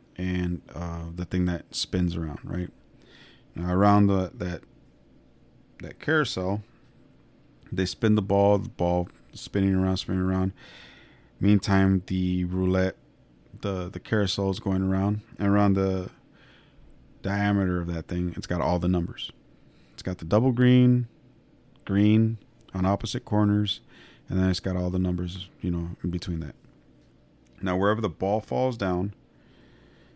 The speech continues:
um, wherever the ball falls down, that's the number. You know what I mean? So if you put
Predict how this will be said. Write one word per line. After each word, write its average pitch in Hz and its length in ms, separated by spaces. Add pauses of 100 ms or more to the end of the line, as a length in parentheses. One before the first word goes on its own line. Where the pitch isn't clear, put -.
(200)
um, 87 560 (1500)
wherever 95 240
the 95 60
ball 101 220
falls 104 320
down, 107 280
that's 90 200
the 98 100
number. 85 300 (120)
You 82 100
know 85 100
what 85 100
I 85 40
mean? 90 240
So 95 200
if 98 200
you 104 80
put 107 320